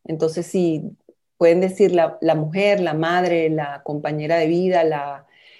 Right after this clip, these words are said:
la maestra, la facilitadora, pero siempre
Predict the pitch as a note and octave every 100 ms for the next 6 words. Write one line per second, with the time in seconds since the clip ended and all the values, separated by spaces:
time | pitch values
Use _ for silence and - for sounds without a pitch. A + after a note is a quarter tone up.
0 | _ - D3+ D3+ C#3+ C3+ E3 G#3+ A#3+ F#3
1 | D3 D3 E3 D#3+ D#3 D#3 D3+ D3+ D3+ F3
2 | E3+ D3+ D#3+ D#3 D#3 - - - F3 E3
3 | F#3 G3+ G3+ G3+